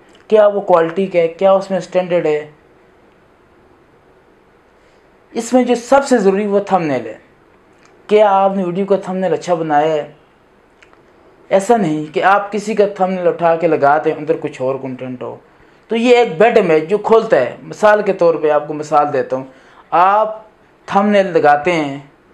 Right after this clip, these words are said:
कि कामयाबी कैसे मुमकिन है और अंदर आपने मैच लगाया हो इंडिया पाकिस्तान का, तो जो बंदा खोलेगा उसके दिमाग में एक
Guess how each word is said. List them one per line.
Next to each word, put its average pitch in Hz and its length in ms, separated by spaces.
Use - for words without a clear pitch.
कि 190 440
कामयाबी 180 560
कैसे 180 260
मुमकिन 120 380
है 113 140
और 165 80
अंदर 170 240
आपने 151 240
मैच 151 240
लगाया 135 300
हो 131 60
इंडिया 127 240
पाकिस्तान 123 460
का, 127 120
तो 220 60
जो 262 260
बंदा 226 280
खोलेगा 220 440
उसके 214 240
दिमाग 196 720
में 220 160
एक 208 280